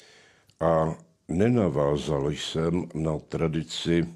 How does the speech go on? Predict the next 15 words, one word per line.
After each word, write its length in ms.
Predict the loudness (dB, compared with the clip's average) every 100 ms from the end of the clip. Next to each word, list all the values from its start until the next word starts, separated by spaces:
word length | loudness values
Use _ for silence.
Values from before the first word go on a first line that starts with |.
| -18 _ _ _ _ _ _ _ _ _ _ _ _
Klementa 640 | 0 2 4 4 2 0
Gottwalda, 880 | -2 -4 -6 -2 0 0 0 0 0 0 -4 -12 -20 _ -20 _ _ _ _ _
který 640 | -16 -2 0 4 4 2 0 -10
přednesl 960 | -4 -2 0 0 0 -2 0 2 2 -2 -10 -18 _
první 600 | 2 2 2 2 2 0 -2
novoroční 840 | -4 -4 -4 -4 -6 -10 -10 -14
projev 680 | -8 -4 0 0 0 -6 -20 _ _ -20 -20 -20 -20
v 140 | -4
lednu 680 | 0 2 2 0 2 2 -2 -8 -20 _ -8
devatenáct 800 | -4 0 0 0 2 2 0 -2
set 420 | -4 -4 -6 -20 -14
čtyřicet 880 | -10 -6 -4 -4 -8 -6 -6 -6 -16
devět. 680 | -10 -8 -8 -10 -12 -20 -20 _ _ _ -20 -20 -20 -20 -20 -20 -20 _ _ -20 _
Dnes 560 | 2 4 4 2 -2 2
se 300 | 4 4 4